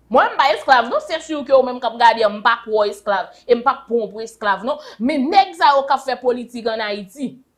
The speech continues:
klas politik lan majoritèman.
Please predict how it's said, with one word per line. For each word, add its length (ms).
klas 340
politik 600
lan 200
majoritèman. 1080